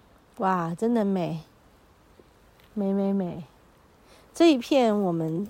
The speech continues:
常常来走的时候都是绿绿的，都是一片绿荫。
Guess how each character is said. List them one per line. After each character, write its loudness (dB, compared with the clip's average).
常 2
常 2
来 4
走 2
的 -4
时 -2
候 4
都 2
是 0
绿 6
绿 2
的， -6
都 4
是 0
一 -2
片 4
绿 6
荫。 0